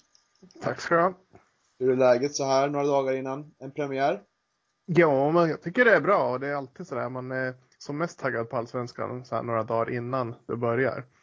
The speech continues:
Speaker 1: Sen är liksom, kanske man inte lika taggad i,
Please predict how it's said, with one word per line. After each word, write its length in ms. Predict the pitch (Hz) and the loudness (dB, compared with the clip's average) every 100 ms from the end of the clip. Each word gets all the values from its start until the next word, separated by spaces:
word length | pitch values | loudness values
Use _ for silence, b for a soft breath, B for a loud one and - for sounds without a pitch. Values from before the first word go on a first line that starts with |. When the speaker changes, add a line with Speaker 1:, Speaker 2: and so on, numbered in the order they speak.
| B B B B B _ _ _ - | B B B B B _ _ _ -4
Speaker 1:
Sen 200 | 131 123 | -2 2
är 340 | 120 117 123 117 | 2 4 2 0
liksom, 480 | 123 123 113 120 117 - | -6 -8 -8 -8 -12 -12
kanske 180 | - 123 | -12 -8
man 60 | 123 | -8
inte 100 | 123 | -6
lika 360 | 127 123 - 127 | -4 -4 -4 -4
taggad 440 | 113 110 107 107 | -2 -2 -4 -4
i, 180 | 107 | -6